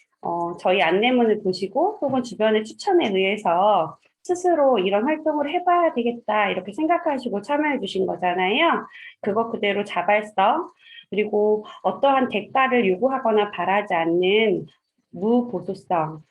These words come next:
그리고 공공의 이익에 힘쓰는, 어떻게 보면 선생님들이 전화 한 통화 해주심으로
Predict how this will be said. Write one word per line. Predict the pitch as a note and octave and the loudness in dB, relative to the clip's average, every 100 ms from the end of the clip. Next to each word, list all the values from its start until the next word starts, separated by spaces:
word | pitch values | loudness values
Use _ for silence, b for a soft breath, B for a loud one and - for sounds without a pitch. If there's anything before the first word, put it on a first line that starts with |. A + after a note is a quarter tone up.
| _ | _
그리고 | - G#3+ G#3+ C#4 G#4+ - | -2 0 2 2 0 -2
공공의 | - A#3 C4+ C#4+ A#3+ | 0 2 4 2 2
이익에 | F3 A3 A#3+ A#3+ | 0 0 0 0
힘쓰는, | B3+ C#4+ - G#3 F3+ - | -4 -4 -6 -4 -2 -4
어떻게 | - E4+ E4+ | -2 0 0
보면 | C4 A#3+ A3+ A#3 | 0 0 2 2
선생님들이 | D#4+ F4 F4 D4+ C4 | 0 2 2 2 -2
전화 | B3 F#3 G3+ | -2 0 2
한 | A#3+ A#3+ | 0 -2
통화 | D4+ C#4 | -2 0
해주심으로 | D4 D4 D#4 C4+ A#3+ G#3 G3 G#3+ A3+ F#3 F3+ | -2 -4 -6 -2 0 2 0 0 2 0 -2